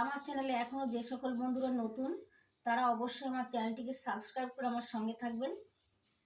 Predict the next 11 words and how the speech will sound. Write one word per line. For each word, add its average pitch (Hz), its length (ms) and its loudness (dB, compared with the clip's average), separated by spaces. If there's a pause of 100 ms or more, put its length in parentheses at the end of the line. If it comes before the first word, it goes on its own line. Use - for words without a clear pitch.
(160)
ডিমের 269 520 0
পকোড়া 262 420 2
বানানোর 269 420 2
জন্য 269 220 4 (180)
নিয়েছি 240 360 0 (160)
দুটো 247 180 0 (120)
ডিম, 240 220 2 (840)
এক 226 220 0
বাটি 262 200 0 (100)
বেসন, 226 380 2 (760)
মাঝারি 247 440 2